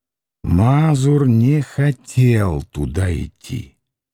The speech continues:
А прежде в подобных случаях предчувствия всегда оправдывались,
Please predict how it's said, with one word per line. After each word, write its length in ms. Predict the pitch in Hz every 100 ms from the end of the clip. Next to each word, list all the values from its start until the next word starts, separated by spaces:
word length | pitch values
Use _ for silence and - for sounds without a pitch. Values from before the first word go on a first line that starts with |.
| _ _ _ _ -
А 140 | 123
прежде 640 | - 131 165 175 113 104
в 100 | 107
подобных 540 | - 110 139 135 135 113
случаях 600 | - 143 170 - 113 -
предчувствия 880 | 131 135 - 151 185 - - 170 160
всегда 600 | - - 151 123 139 170
оправдывались, 1500 | - 170 - 151 170 165 135 92 82 73 57 50 - -